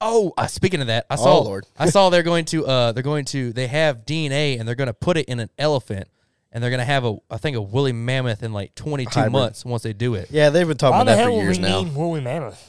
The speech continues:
Speaker 2: No,
Speaker 1: I don't know,
Speaker 2: no, no,
Speaker 1: that'd be a
Speaker 2: it's,
Speaker 1: good
Speaker 2: it's
Speaker 1: source
Speaker 2: not
Speaker 1: of
Speaker 2: the,
Speaker 1: meat.
Speaker 2: well, no, it's not the fact of just having the mammoths. It's the fact of doing it. The
Speaker 3: Oh.
Speaker 2: fact that we can take that D N A,
Speaker 3: Sounds
Speaker 2: splice
Speaker 3: like
Speaker 2: it
Speaker 3: the
Speaker 2: to a
Speaker 3: beginning of
Speaker 2: genome.
Speaker 3: Jurassic Park.
Speaker 1: That's what people have been saying.
Speaker 2: That's just a woolly mammoth.
Speaker 1: You can ma-, imagine that, though? I mean, they're, like, what, four times bigger than elephants?
Speaker 2: No.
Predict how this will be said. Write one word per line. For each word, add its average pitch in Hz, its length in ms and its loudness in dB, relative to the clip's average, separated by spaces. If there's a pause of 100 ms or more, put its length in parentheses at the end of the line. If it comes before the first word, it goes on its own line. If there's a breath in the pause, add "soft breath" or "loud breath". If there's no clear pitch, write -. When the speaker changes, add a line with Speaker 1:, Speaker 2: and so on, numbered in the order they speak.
(160)
Speaker 2:
No, 190 120 2
Speaker 1:
I 170 60 8
don't 156 100 6
know, 170 80 6
Speaker 2:
no, 180 60 8
no, 190 40 6
Speaker 1:
that'd 185 140 8
be 170 40 6
a 156 40 6
Speaker 2:
it's, 165 100 6
Speaker 1:
good 165 60 4
Speaker 2:
it's 160 60 4
Speaker 1:
source 180 160 6
Speaker 2:
not 233 80 8
Speaker 1:
of 202 40 2
Speaker 2:
the, 165 80 2
Speaker 1:
meat. 147 260 -2 (160 soft breath)
Speaker 2:
well, 170 220 8
no, 180 140 6
it's - 120 2
not 277 140 4
the 220 80 2
fact 180 240 4
of 117 140 -4
just 110 240 -2 (220)
having 123 440 2
the 120 80 4
mammoths. 123 420 2
It's 120 120 -4
the 110 60 -2
fact 123 260 4
of 95 160 -8
doing 85 300 -2
it. 69 100 -20 (340)
The 123 60 -8
Speaker 3:
Oh. - 20 -6
Speaker 2:
fact 135 200 4
that 127 80 0
we 127 100 2
can 113 100 -6
take 127 220 2
that 113 140 0
D 107 140 -2
N 107 80 -2
A, 104 100 -2
Speaker 3:
Sounds - 180 -2
Speaker 2:
splice - 140 0
Speaker 3:
like 202 160 2
Speaker 2:
it - 20 -4
Speaker 3:
the 156 60 -4
Speaker 2:
to 151 80 -2
a - 20 0
Speaker 3:
beginning - 320 0
of 98 80 0
Speaker 2:
genome. - 20 -2
Speaker 3:
Jurassic 127 460 -6
Park. 127 340 -6 (140)
Speaker 1:
That's 147 180 2
what 160 120 -2
people 160 160 2
have 127 80 0
been 120 100 -4
saying. 117 380 -2 (120)
Speaker 2:
That's 427 140 -6
just 120 140 -4
a 90 40 -4
woolly 87 140 -6
mammoth. 92 400 -8 (120)
Speaker 1:
You 190 120 -2
can 208 80 -2
ma-, 160 160 2 (120)
imagine 165 280 0
that, 175 100 2
though? 180 160 2
I 165 40 -2
mean, 139 160 0
they're, 175 120 2
like, 156 200 2
what, 139 280 0
four 156 240 -4
times 156 500 -4
bigger 156 280 -2
than 147 100 -2
elephants? 151 360 0
Speaker 2:
No. 78 400 -10